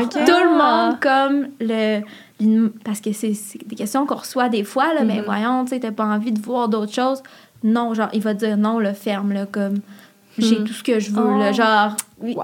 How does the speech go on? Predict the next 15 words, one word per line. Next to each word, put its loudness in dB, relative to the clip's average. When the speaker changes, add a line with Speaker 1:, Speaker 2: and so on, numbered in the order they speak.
Speaker 2:
il 4
a 2
Speaker 1:
Wow. 0
Speaker 2:
vraiment 2
pas 0
envie -2
de, 0
d'essayer -2
d'autres -2
choses. -4
Puis 2
Speaker 1:
Mhm. -4
Speaker 2:
pareil 0
pour -2
moi. 2